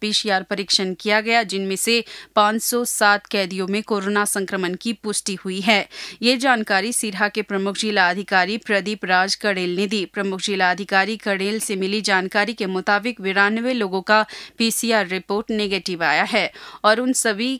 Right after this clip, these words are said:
के रहने का इंतजाम अलग से किया गया है। कोरोना वायरस के प्रभाव से स्थगित कक्षा बारहवीं की परीक्षा कुल पूर्णांक के चालीस नंबर के लिए ऑनलाइन प्रणाली से परीक्षा लेने का प्रस्ताव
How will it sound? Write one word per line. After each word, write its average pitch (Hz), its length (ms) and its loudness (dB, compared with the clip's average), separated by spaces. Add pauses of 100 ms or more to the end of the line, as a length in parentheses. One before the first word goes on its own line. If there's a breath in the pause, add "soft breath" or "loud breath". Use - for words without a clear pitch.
(100)
के 233 140 0
रहने 208 360 -2
का 220 160 0
इंतजाम 190 540 0 (140)
अलग 220 220 2
से 202 180 -6
किया 196 300 -2
गया 165 240 0
है। 190 420 0 (640 loud breath)
कोरोना 254 360 4
वायरस 247 380 2
के 277 140 -4
प्रभाव 214 460 2
से 214 240 -6
स्थगित 220 420 -6
कक्षा 208 400 0
बारहवीं 196 560 0
की 269 120 -2
परीक्षा 190 500 0
कुल 214 260 -2
पूर्णांक 214 560 0
के 233 120 -2
चालीस 214 480 0
नंबर 196 340 0
के 202 120 -6
लिए 202 180 -2
ऑनलाइन 202 460 0
प्रणाली 190 460 0
से 226 160 -4
परीक्षा 190 420 -4
लेने 190 220 -2
का 196 140 0
प्रस्ताव 185 540 0